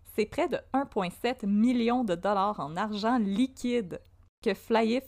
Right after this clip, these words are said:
et Lavoie auraient utilisé pour effectuer des traites bancaires dans des banques montréalaises, traite qui était ensuite échangée dans une banque en Suisse au nom d'une société prête-nom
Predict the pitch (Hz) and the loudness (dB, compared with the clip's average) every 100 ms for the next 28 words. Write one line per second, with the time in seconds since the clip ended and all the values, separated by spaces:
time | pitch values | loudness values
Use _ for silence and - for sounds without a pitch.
0 | - 202 185 202 180 214 - 190 185 233 | -2 0 2 2 2 0 0 -4 -2 -4
1 | 233 269 202 214 226 185 - 214 - 233 | -2 -2 -2 -4 -4 -4 -4 -6 -6 -6
2 | 226 185 220 - - 247 285 - 175 170 | -4 -4 -4 -4 -6 -4 -4 0 0 0
3 | - 180 226 202 170 196 233 185 165 180 | -2 -2 -2 -4 -2 0 2 0 0 0
4 | 220 226 - 190 202 220 185 147 139 - | 0 -4 -4 0 0 0 0 -2 -4 -6
5 | - - - - - _ - 254 277 - | -14 -20 -20 -20 -20 _ -4 0 0 -4
6 | - 214 - - 160 - 294 240 - 180 | -6 -4 0 0 0 -2 -4 -4 -2 -2
7 | 175 220 170 175 175 170 196 233 - 190 | -2 -4 -4 -4 -4 0 0 0 -4 -4
8 | 180 - - 202 277 - - - 208 202 | -4 -4 -4 -4 -4 -8 -18 -4 0 2
9 | 208 233 170 165 - 208 214 190 220 226 | 2 2 0 -2 -4 -4 -4 -4 -4 -4
10 | - 214 - 190 233 | -2 -2 -2 -4 -4